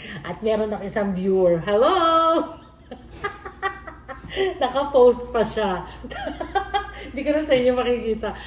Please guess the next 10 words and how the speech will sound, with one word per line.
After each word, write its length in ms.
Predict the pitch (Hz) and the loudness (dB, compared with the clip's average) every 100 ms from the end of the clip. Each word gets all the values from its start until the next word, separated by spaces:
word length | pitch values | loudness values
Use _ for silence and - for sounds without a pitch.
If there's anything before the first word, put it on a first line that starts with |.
| - 226 | -12 -4
Naka-post 600 | 240 262 262 294 302 302 | 0 2 4 6 6 4
at 120 | 214 | 0
nanonood. 760 | 226 226 269 262 262 214 226 185 151 - - | 0 4 4 6 4 6 4 4 0 -10 -8
<laughs> 80 | 202 - - - - - - 381 370 - - - - | -6 -6 -8 -16 -18 -18 -12 -12 -12 -16 -18 -18 -2
So, 400 | 240 240 240 226 220 - - | 4 8 8 6 0 -8 -4
yan 160 | 247 285 | 2 4
na 80 | 320 | 4
nga, 160 | 302 | 0
guys. 480 | 254 220 247 - - - - - - | 2 2 2 -2 -14 -18 -20 -20 -12
At 560 | 202 202 202 190 - | -4 0 0 -2 -4